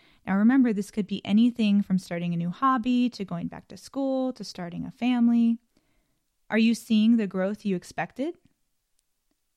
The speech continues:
If not, why do you think this is? Should you take a step back and evaluate how you are trying to reach your goal?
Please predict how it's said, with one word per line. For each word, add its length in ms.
If 220
not, 380
why 220
do 80
you 80
think 220
this 160
is? 400
Should 160
you 80
take 200
a 40
step 280
back 340
and 100
evaluate 680
how 480
you 180
are 80
trying 300
to 120
reach 240
your 80
goal? 380